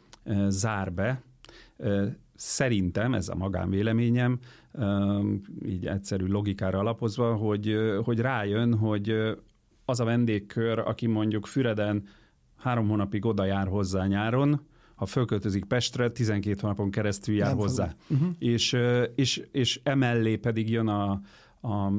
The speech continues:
Speaker 1: az, hogy, ö, sok helyen ugye nagyon magasak a fix költségek, és valahogy ki kéne tudni mozogni ezt a, a szezonalitást, és, és előbb-utóbb, ö, sokan rájönnek, hogy egyszerűen nem éri ezt meg. Tehát, hogy ez, ehhez valamiféle támogatás, ö,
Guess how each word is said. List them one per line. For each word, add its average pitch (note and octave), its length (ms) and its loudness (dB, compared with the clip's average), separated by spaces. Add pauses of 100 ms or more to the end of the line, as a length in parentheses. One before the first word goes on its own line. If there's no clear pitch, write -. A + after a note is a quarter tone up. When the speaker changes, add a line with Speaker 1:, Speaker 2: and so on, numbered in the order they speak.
Speaker 1:
az, - 300 -4
hogy, G2+ 240 -2
ö, G2+ 380 2
sok A2+ 260 -4
helyen G#2 180 0
ugye G2+ 180 0
nagyon G2+ 280 0
magasak G2+ 520 -2
a G#2+ 120 -8
fix - 280 -4
költségek, A#2+ 680 0 (260)
és - 160 -4
valahogy G#2+ 400 0
ki B2 120 -2
kéne G2 280 0
tudni G2 280 -2
mozogni F#2+ 480 0
ezt - 220 -6
a, F#2+ 220 0 (240)
a F#2+ 180 -2
szezonalitást, A#2+ 960 0
és, A2 200 0
és - 220 -4
előbb-utóbb, G#2 600 0
ö, A2 240 2
sokan G#2+ 320 -4
rájönnek, G#2 480 -2
hogy G#2 400 -4
egyszerűen G#2+ 760 -4 (440)
nem G2+ 120 -4
éri F#2 260 -2
ezt F#2 200 -2
meg. G2 320 -2
Tehát, - 200 -10
hogy G2 180 -4 (400)
ez, A2 180 -2
ehhez A2+ 380 0
valamiféle A#2+ 640 0
támogatás, A2+ 840 -2
ö, A#2 220 0